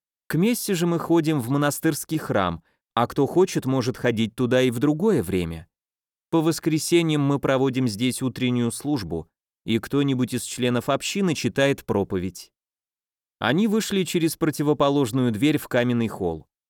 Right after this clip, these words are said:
Миссис Марк отворила дверь в гостиную. Современные обивки стулья со светлыми полированными подлокотниками стояли точно в круг,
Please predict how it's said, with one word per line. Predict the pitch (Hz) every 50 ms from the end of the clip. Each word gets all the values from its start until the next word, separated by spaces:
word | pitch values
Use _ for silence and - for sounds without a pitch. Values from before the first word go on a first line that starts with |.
| _ _ _ -
Миссис | 104 120 143 156 139 - 147 123 -
Марк | 147 143 143 139 131 -
отворила | 131 104 117 127 123 120 127 123 123 120
дверь | 101 95 110 117 113 107
в | 98
гостиную. | 104 117 113 - - - 87 87 82 80 76 71 - _ _ _ _ _ _ _ _ _ _ _ _ _ -
Современные | - - 156 151 143 156 165 170 180 214 220 202 196 190 185
обивки | 156 139 160 165 - - - 160 151
стулья | - - - 160 165 160 143 131 117
со | - - 123
светлыми | 113 - - 120 127 135 123 - 120 113 117 113
полированными | 104 - 120 113 113 110 120 120 107 107 107 101 98 98
подлокотниками | 95 - 113 92 104 107 107 - - 165 180 175 170 156 143 - 147 139 139 131 117 _ _ _ _ _
стояли | - - - - 127 123 135 156 170 170 165 160
точно | - - 165 165 160 - - 156 151 -
в | -
круг, | - 160 - 202 185 - - -